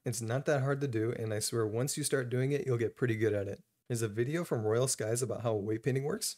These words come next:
He did a really good job at explaining it, and I highly recommend it because that's how I learned it.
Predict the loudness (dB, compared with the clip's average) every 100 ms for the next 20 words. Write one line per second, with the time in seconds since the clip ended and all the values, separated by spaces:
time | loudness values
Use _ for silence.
0 | _ _ 0 2 2 0 0 0 0 2
1 | 2 2 0 -2 -2 0 0 0 0 0
2 | 0 2 2 2 0 0 0 -2 -2 -2
3 | -2 0 0 2 0 0 -2 -2 -2 -4